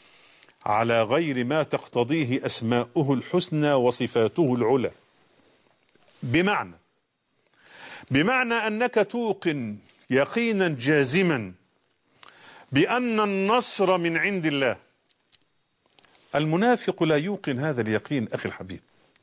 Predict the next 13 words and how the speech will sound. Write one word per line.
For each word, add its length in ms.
المنافق 560
يشك، 760
يشك 680
في 160
اسم 220
الله 400
الولي، 440
يشك 380
في 160
النصير 560
جل 320
وعلا، 480
يشك 420